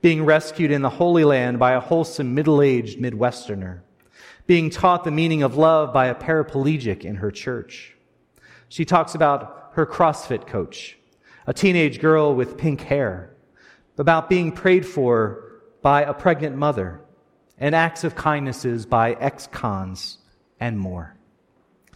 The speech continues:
She says, "What makes us the saints of God is not our ability to be saintly,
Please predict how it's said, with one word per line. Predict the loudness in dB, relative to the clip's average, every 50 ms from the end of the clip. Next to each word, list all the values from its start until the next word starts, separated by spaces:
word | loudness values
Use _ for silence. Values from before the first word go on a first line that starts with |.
| -20 -20 -20 -8
She | -4 -2 0
says, | 2 4 4 4 4 2
"What | 0 0 0 2
makes | 2 0 0 0 2 2
us | 2 2 0
the | -2 -6 -4
saints | -2 0 0 0 -2 -2
of | -4 -2 2
God | 2 4 4 4 2 0 0
is | -2 -4 -6 -8 -16 -20 -20 -12 -4
not | 0 2 2 2 2
our | 2 2 4 4 2
ability | 0 2 4 4 6 6 4 4 2 0 0 -2
to | -6 -8 -6
be | -4 -4 -4
saintly, | -4 -2 -4 -4 -4 -6 -8 -8 -8 -8 -8 -10